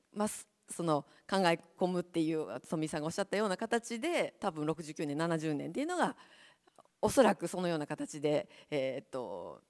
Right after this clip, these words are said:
まあ、入場者数にも若干反映されていますけれども、あの、そんな形で進ん-、あの、じゅ-、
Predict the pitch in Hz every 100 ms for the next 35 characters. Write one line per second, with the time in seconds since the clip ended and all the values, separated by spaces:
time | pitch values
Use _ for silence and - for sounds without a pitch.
0 | _ _ _ _ 170 185 214 202 185 -
1 | 202 277 196 170 - - 269 170 165 170
2 | 160 160 160 170 - 160 170 240 311 170
3 | - - - 180 175 190 180 185 202 262
4 | 294 247 196 180 156 - 165 156 160 160